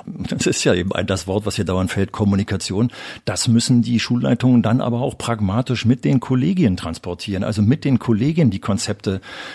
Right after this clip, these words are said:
einfach gemeinsam entwickeln. Es steht ja zum Beispiel auch drin, dass besonders, äh, die Schülerinnen und Schüler, die mit dem,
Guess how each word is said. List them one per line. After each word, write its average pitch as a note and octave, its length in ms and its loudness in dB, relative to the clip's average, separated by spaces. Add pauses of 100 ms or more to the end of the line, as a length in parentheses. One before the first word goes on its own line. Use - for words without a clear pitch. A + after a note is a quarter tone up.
(100)
einfach G#2 320 -4
gemeinsam A2 640 4
entwickeln. G2 640 -2
Es - 160 -4
steht A#2 180 -2
ja B2 80 -2
zum A#2 160 0
Beispiel A2 260 -4
auch G#2+ 100 -4
drin, A#2 200 0
dass A2 220 0 (360)
besonders, A2 800 0
äh, A2+ 240 4
die G#2+ 340 0
Schülerinnen A2+ 380 4
und A2+ 140 2
Schüler, A2+ 380 4
die G#2+ 260 0
mit G#2 180 4
dem, G#2+ 440 4